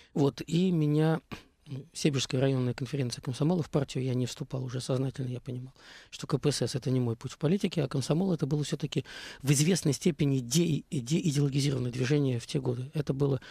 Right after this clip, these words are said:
реформаторское движение. И меня выдвинули делегатом на двадцать первый съезд комсомола от Псковской области, и потом выбирала конференция, и было три тура голосования, я прошел в число четырех делегатов. И вот тогда, в апреле девяностого года, я впервые увидел большую политику.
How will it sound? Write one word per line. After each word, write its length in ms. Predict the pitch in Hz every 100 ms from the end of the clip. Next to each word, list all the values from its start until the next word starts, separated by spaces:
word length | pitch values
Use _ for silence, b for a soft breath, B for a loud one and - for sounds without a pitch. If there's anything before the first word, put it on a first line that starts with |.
| B
реформаторское 720 | - 135 139 120 - - 127
движение. 340 | 120 120 120 127 B B B B
И 60 |
меня 160 | 147 196
выдвинули 340 | 175 160 147
делегатом 460 | 139 143 143 131 127
на 80 | 131
двадцать 260 | 135 131
первый 200 | - 131
съезд 240 | 120 143 123
комсомола 440 | 143 - 165 180
от 60 | 139
Псковской 400 | - 139 - 139
области, 320 | 127 120 -
и 40 |
потом 280 | - 135 147
выбирала 400 | 135 135 143 135
конференция, 680 | 135 135 160 190 196 - 143 B B B 156
и 40 |
было 200 | 139 131
три 140 | - 139
тура 220 | 147 135
голосования, 520 | 139 131 151 180 151
я 120 | 143
прошел 280 | 139 131 170
в 40 |
число 200 | - -
четырех 360 | 147 - 143 135
делегатов. 440 | 139 131 127 - - b b b b b
И 100 | -
вот 180 | 147 143
тогда, 580 | 143 135 156 185 175 147
в 160 | 131 143
апреле 460 | - 139 127 120 B B B
девяностого 480 | 135 156 143 - 135
года, 240 | 151 196 151
я 160 | 151
впервые 360 | - 139 135 135
увидел 220 | 135 139
большую 360 | 123 123 151 135
политику. 440 | 123 123 -